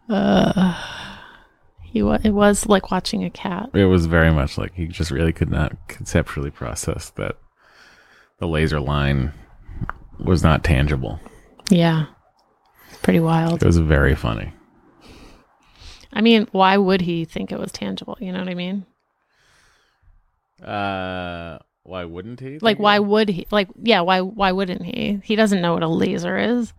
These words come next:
Speaker 2: No, he, I mean, I was explaining it to him. <laughs>
Speaker 1: Oh, okay.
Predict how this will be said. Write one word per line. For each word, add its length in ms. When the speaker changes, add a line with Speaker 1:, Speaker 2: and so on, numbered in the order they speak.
Speaker 2:
No, 440
he, 160
I 80
mean, 240
I 260
was 160
explaining 460
it 120
to 80
him. 260
<laughs> 140
Speaker 1:
Oh, 320
okay. 520